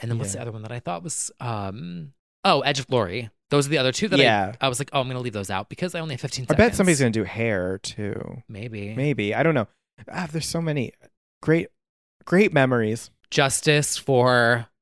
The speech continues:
Speaker 1: Heavy Metal Lover, one of her best
Speaker 2: Absolutely.
Speaker 1: songs ever.
Speaker 2: Mm-hmm.
Speaker 1: Just saying.
Speaker 2: The Breathe on Me of that album.
Speaker 1: Yeah. Ooh.
Speaker 2: Oh, yeah. I, I think of it in the same way.
Speaker 1: <gasps> Iconic. So also,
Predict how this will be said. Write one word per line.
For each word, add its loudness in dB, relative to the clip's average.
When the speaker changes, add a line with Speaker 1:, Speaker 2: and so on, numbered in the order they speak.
Speaker 1:
Heavy 2
Metal 2
Lover, 2
one 2
of 0
her 4
best 2
Speaker 2:
Absolutely. 4
Speaker 1:
songs 0
ever. 2
Speaker 2:
Mm-hmm. -2
Speaker 1:
Just -2
saying. -4
Speaker 2:
The -2
Breathe 2
on -2
Me -2
of -4
that -6
album. -4
Speaker 1:
Yeah. 0
Ooh. -4
Speaker 2:
Oh, 8
yeah. 4
I, 4
I 0
think -4
of 0
it 0
in -2
the -2
same -4
way. -4
Speaker 1:
<gasps> -18
Iconic. -8
So 4
also, 4